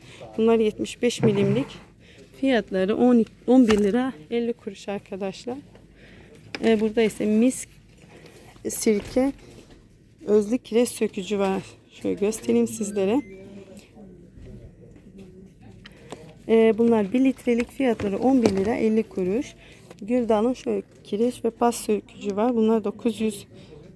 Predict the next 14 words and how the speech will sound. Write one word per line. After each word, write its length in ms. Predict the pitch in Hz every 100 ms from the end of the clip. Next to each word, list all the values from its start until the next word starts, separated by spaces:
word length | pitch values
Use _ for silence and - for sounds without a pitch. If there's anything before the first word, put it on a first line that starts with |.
| -
gramlık. 600 | 196 214 202 202 202 254 - - -
Bunların 400 | 247 240 214 240
fiyatları 640 | - 269 233 - 196 190
yedi 380 | 240 226 247 214
lira 100 | 208
yetmiş 480 | 247 240 208 - -
beş 220 | 214 -
kuruş. 340 | 202 190 294 - - - - - -
Burada 320 | 233 233 240
ise 180 | 214 -
şöyle 260 | - 226 226 -
Corotex 480 | 208 220 - 240 254 - - - - - -
büzgülü 420 | 208 190 208 226
çöp 280 | - 233